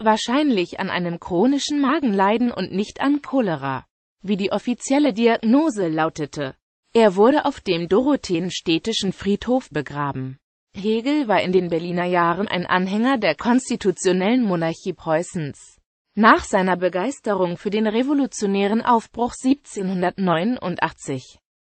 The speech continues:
dem Erschrecken über den Menschen in seinem Wahn und dem Scheitern Napoleons, hatte bei Hegel eine politische Neuorientierung stattgefunden. Er söhnte sich mit den politischen Gegebenheiten aus und galt als ein bürgerlicher Philosoph und trat der gesetzlosen Gesellschaft zu Berlin bei.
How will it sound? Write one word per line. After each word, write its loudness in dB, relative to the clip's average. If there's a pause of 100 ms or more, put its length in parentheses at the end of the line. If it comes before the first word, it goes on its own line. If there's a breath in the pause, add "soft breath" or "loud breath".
dem 2
Erschrecken -2
über 0
den 0
Menschen 0
in -6
seinem -2
Wahn 0
und 0
dem 0
Scheitern -2
Napoleons, 0
hatte -4
bei 2
Hegel 0
eine -4
politische -4
Neuorientierung 0
stattgefunden. -6 (320)
Er 0
söhnte 0
sich -4
mit -2
den -2
politischen -6
Gegebenheiten 0
aus -4
und -6
galt 2
als -6
ein -4
bürgerlicher 2
Philosoph -2
und -6
trat -4
der 2
gesetzlosen -2
Gesellschaft -2
zu -4
Berlin -2
bei. -2